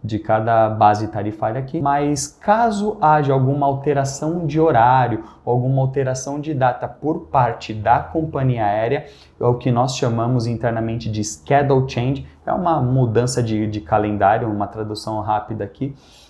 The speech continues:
E, e quando existe esse schedule change por, por, por culpa da companhia aérea, é, agora sim, depende de cada particularidade,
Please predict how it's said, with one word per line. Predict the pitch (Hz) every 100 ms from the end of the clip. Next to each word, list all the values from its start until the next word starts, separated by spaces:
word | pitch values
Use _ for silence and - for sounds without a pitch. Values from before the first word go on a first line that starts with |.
| _ -
E, | 135 143 139 143 135
e | 135 131
quando | 160 185
existe | 170 156 185 170
esse | 165 156
schedule | - - 131 120 117
change | - 120 127 139
por, | - 120 110 -
por, | 120 120 110 - _
por | - 113 -
culpa | - 139 196 - 147
da | 107 113
companhia | - 110 104 104 104 98
aérea, | 95 107 143 151 - - -
é, | 135 135 135
agora | 143 143 170 175
sim, | - 101
depende | 95 110 127 135 139
de | 135
cada | - 131 135
particularidade, | 135 131 - 135 131 131 98 90